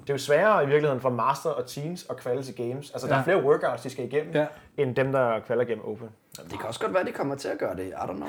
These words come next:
Speaker 2: Ja, altså en anden sæson. Det er i hvert fald
Speaker 3: Ja,
Speaker 2: ikke,
Speaker 3: ja,
Speaker 2: øh,
Speaker 3: det kan
Speaker 2: kort.
Speaker 3: sagtens være det.
Speaker 2: Jeg vil lige
Speaker 1: Men lad os
Speaker 2: kvittere
Speaker 1: tage det, når vi,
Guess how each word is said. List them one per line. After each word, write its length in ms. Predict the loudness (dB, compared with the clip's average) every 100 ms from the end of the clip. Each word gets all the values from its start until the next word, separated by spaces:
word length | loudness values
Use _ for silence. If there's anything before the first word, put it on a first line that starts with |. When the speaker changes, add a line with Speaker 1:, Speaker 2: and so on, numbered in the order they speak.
| -2
Speaker 2:
Ja, 60 | 0
altså 180 | 2 4
en 120 | 4 4
anden 120 | 2
sæson. 300 | 2 2 2 2
Det 60 |
er 20 | 2
i 40 |
hvert 140 | 2
fald 100 | 4 4
Speaker 3:
Ja, 60 |
Speaker 2:
ikke, 100 | 4
Speaker 3:
ja, 60 | 2 2
Speaker 2:
øh, 60 |
Speaker 3:
det 120 | -2
kan 100 | -2
Speaker 2:
kort. 120 | 0 0
Speaker 3:
sagtens 260 | -2 -4
være 120 | -4
det. 120 | -2 -6 -4
Speaker 2:
Jeg 80 | 2
vil 80 | 6
lige 100 | 6
Speaker 1:
Men 80 |
lad 140 | 4 4
os 60 | 6
Speaker 2:
kvittere 80 | 8 8
Speaker 1:
tage 20 |
det, 80 | 6
når 100 | 2
vi, 140 | 0